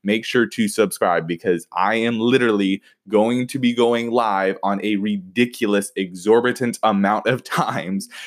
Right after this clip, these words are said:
So you're going to have your motivation, you're gonna have your energy, you're gonna have your pump, whatever you wanna get from this podcast, um, as often as possible this summer. So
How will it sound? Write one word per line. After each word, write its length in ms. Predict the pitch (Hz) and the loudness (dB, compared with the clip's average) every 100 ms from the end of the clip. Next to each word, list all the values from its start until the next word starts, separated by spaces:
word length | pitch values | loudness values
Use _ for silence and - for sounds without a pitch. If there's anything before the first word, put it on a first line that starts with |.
| - | -8
So 360 | - 120 196 | 0 4 4
you're 320 | 190 185 131 131 | 2 4 4 4
going 200 | 127 117 | 2 2
to 80 | |
have 280 | - 117 107 | 0 0 -2
your 140 | 95 90 | 0 -2
motivation, 560 | 80 76 104 131 117 | -2 0 0 0 -2
you're 140 | 110 98 | 0 0
gonna 160 | 92 | -2
have 140 | - 78 | -4 -6
your 100 | 78 | -2
energy, 300 | 139 135 127 | 2 2 2
you're 260 | 113 104 104 | 2 4 2
gonna 160 | 98 95 | 2 -2
have 240 | 92 76 | -4 -4
your 100 | 76 | -6
pump, 360 | - 135 123 - | -4 -2 -2 -4
whatever 340 | - - 127 | -6 -2 0
you 200 | 123 113 | 2 4
wanna 260 | 110 101 95 | 4 4 2
get 260 | 90 117 - | 2 0 0
from 140 | 104 | -2
this 140 | 101 | -2
podcast, 600 | - 104 95 107 95 - - - - _ | 2 0 2 0 0 -2 -12 -20 -20 _
um, 400 | 95 95 90 90 - | 0 2 2 -2 -2
as 180 | 92 90 | -2 0
often 400 | 85 90 - 92 - | 2 2 0 -4 -2
as 240 | 85 85 | -2 -2
possible 480 | - 87 82 - 85 | -2 0 0 0 0
this 200 | 80 76 | 0 -2
summer. 300 | - 98 82 _ - | -2 -2 -4 _ 0
So 240 | 127 87 | 0 0